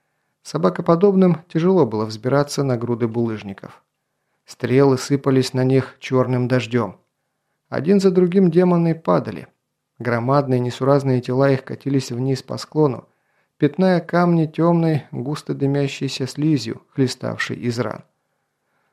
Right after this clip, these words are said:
Вот тогда над укреплениями разразился гром.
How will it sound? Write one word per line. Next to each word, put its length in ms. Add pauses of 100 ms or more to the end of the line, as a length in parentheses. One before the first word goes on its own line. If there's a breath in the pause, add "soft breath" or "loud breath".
(140)
Вот 360
тогда 420
над 200
укреплениями 1040
разразился 800
гром. 360